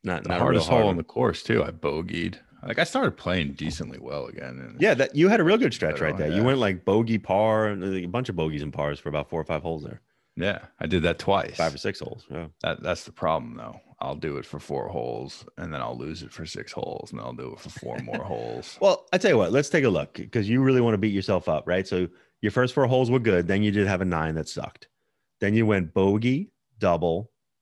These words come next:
Speaker 1: Then you had a triple on a par three. Actually, a
Speaker 2: Quadruple.
Speaker 1: quadruple. Yeah, that's, that's, that's,
Speaker 2: That was
Speaker 1: that's
Speaker 2: that
Speaker 1: terrible.
Speaker 2: weird one where I had that crazy hook.
Speaker 1: Right, right.
Speaker 2: And then the
Speaker 1: So
Speaker 2: drop zone, I hit it in the water from the <laughs> drop zone.
Speaker 1: Right, right. Yeah, yeah. But,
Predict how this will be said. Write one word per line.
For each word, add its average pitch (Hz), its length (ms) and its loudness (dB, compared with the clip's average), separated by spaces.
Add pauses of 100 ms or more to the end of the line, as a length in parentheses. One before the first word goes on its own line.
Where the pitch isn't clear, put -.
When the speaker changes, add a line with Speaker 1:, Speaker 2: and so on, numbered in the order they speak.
(120)
Speaker 1:
Then 92 140 0
you 92 80 2
had 87 120 0
a 80 40 -2
triple 82 460 -4
on 71 140 -4
a 67 40 -8
par 71 280 -4
three. - 400 -12 (240)
Actually, 82 380 -2
a 76 40 -2
Speaker 2:
Quadruple. - 0 -
Speaker 1:
quadruple. 78 680 -2
Yeah, - 180 -14
that's, 73 340 -10
that's, 71 460 -10
that's, 71 180 -10 (200)
Speaker 2:
That 85 140 2
was 78 120 4
Speaker 1:
that's 87 80 4
Speaker 2:
that 78 60 2
Speaker 1:
terrible. 78 100 0
Speaker 2:
weird 82 240 2
one 73 140 0
where 73 80 -2
I - 20 -6
had 82 140 -4
that - 160 -6
crazy 80 360 -6
hook. - 560 -6 (300)
Speaker 1:
Right, 87 100 -2
right. - 20 -
Speaker 2:
And 82 80 -2
then 82 120 0
the 78 80 -2
Speaker 1:
So 110 80 0
Speaker 2:
drop 85 320 2
zone, 71 340 -4
I 80 100 -8
hit 78 180 -6
it - 100 -10
in 78 80 -8
the 82 80 -6
water 82 300 -4
from 92 120 -8
the 101 80 -4
<laughs> 87 160 -4
drop - 220 -2
zone. 98 240 -4 (100)
Speaker 1:
Right, 101 260 0
right. 87 320 -2
Yeah, 82 300 -4
yeah. 80 280 -8 (520)
But, 127 200 2